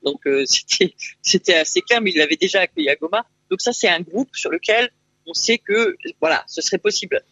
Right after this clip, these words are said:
On a vu aussi, euh, des, des situations comme hier, par exemple, où une grande délégation du Grand Équateur est venue, euh, à,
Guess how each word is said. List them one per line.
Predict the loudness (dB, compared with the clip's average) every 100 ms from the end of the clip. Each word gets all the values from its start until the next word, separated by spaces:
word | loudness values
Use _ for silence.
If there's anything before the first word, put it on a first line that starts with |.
| _
On | -4
a | -2
vu | 2 2
aussi, | 2 -2 -4 -2
euh, | 0 2 2 -2 -4 -10
des, | -14 -6
des | -6
situations | -2 0 2 2
comme | 2 0 2
hier, | 0 0
par | 0 0
exemple, | 0 -2 -2 0 2 0 _ _ _
où | -4
une |
grande | 0 4
délégation | 4 4 4 4 0
du | 0
Grand | -2 -2
Équateur | -2 0 0 0
est | -2
venue, | -2 0
euh, | 2 2 2 2 0
à, | 0 0 0